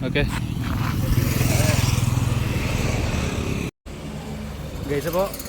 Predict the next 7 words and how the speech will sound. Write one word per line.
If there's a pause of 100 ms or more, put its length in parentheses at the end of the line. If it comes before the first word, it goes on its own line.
(160)
ആ, (1000)
അപ്പോൾ
ഇന്നത്തെ
വീഡിയോ
ഇത്രയല്ലേ
കാണൂ
കേട്ടോ,